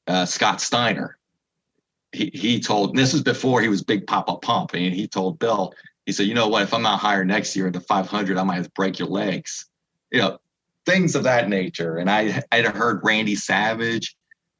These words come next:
maybe even Kevin Sullivan could be tough to work with, a little intimidating. So if they had a complaint about P W I, they went to Bill. I remember we had a publication called Wrestling Annual that came out once a year.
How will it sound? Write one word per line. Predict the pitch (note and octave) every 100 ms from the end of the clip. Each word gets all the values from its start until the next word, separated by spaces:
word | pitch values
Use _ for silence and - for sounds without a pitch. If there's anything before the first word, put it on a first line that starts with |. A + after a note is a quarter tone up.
| -
maybe | G2 G2
even | G2+ G2
Kevin | - A2 G#2
Sullivan | F#2 G#2+ G#2+ G2+
could | G2 F#2+
be | - F#2 F#2 F2+ _ _ _ _ _ _ _ -
tough | - G#2 -
to | F#2+
work | F#2+ G2+ G#2
with, | G2+
a | F#2
little | F#2 F#2+
intimidating. | F2+ - G#2 G#2 G#2 G#2 G2+ G2+ G2 - _ _ _ _ _ _ -
So | - F#2 F2+ F2+
if | F2
they | B2+
had | C#3 B2
a |
complaint | G#2+ G2+ B2+ A#2
about | G2 A2+
P | - A2
W | G2+ F2+ F#2
I, | G2 G#2+ A#2 B2+ - _ _ -
they |
went | G2 G2
to | F2
Bill. | - F#2 G2 B2 - _ - - - _ _ -
I | -
remember | A#2 B2 E3 F3+ D#3 C3 - _ -
we | B2
had | C3
a | A#2+
publication | - B2 A2+ F#2+ G2+ G2 G2+ F#2+
called | F#2+ F#2
Wrestling | F2+ G2 - G2+
Annual | G2 G#2 F#2+ F2 D#2 - _ _
that | F#2 F2+
came | G2 F#2
out | F2 F2+
once | F#2+ -
a | -
year. | E2 D#2 D#2+